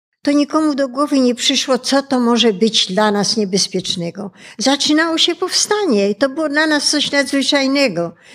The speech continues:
coś, coś, coś, no, fantastycznego. Przecież ja pamiętam, jak, jak zobaczyłam tego, tego młodego człowieka przed sobą, bronią w ręku, no to ja oniemiałam, ja po prostu przystanęłam i się mu przyglądałam, no.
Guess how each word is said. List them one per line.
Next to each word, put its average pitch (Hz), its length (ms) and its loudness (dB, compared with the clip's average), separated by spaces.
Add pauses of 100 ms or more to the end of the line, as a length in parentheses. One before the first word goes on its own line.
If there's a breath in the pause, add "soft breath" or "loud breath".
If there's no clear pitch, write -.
(120 loud breath)
coś, 262 300 -2
coś, 254 480 -2
coś, - 440 -2
no, 247 200 0
fantastycznego. 254 1160 0 (560 soft breath)
Przecież 226 200 0
ja 254 140 2
pamiętam, 254 420 0
jak, 247 220 2
jak 247 200 0
zobaczyłam 240 580 0
tego, 220 260 -2
tego 220 260 0
młodego 214 460 0
człowieka 226 460 0
przed 220 320 -4
sobą, 214 340 0 (380 loud breath)
bronią 220 460 2
w 170 60 -2
ręku, 226 560 0 (1000 soft breath)
no 208 100 -4
to 262 100 0
ja 254 280 2
oniemiałam, 294 760 2
ja 214 200 2
po 226 120 -10
prostu 285 340 -4
przystanęłam 247 760 0
i 247 40 0
się 285 180 0
mu 294 80 0
przyglądałam, 302 1120 0
no. 233 220 -8